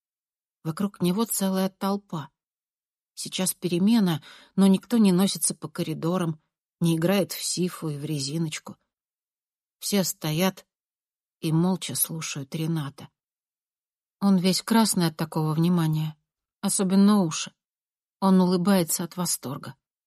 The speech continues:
"Пожалуйста, сделай так, чтобы с Леночкой случилось что-нибудь плохое!" Звенит звонок, но никто не трогается с места. "Пожалуйста,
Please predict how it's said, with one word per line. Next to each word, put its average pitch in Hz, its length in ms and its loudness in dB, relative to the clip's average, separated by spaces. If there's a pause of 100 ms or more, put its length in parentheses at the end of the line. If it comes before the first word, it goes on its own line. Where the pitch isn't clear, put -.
(500)
"Пожалуйста, 185 1000 4 (340)
сделай 190 760 6 (140)
так, 240 380 2 (180)
чтобы 180 540 6
с - 100 2
Леночкой 202 720 6
случилось 185 840 6 (280)
что-нибудь 98 840 2
плохое!" 156 720 6 (1160)
Звенит 185 400 2
звонок, 160 520 -4 (840)
но 180 160 4
никто 170 480 0
не 160 120 2
трогается 156 560 -4
с - 140 -4
места. - 420 -4 (880)
"Пожалуйста, 180 1200 6